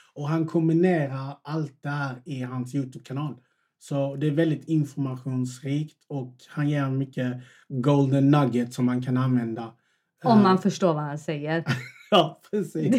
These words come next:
Speaker 2: Det är där vi kommer in. Men ni får jättegärna lyssna in och kommentera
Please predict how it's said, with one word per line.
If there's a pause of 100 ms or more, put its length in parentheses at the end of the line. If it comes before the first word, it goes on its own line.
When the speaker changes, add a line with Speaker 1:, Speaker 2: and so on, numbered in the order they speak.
Speaker 2:
Det
är
där
vi
kommer
in. (280)
Men
ni
får
jättegärna (360)
lyssna
in (400)
och (640)
kommentera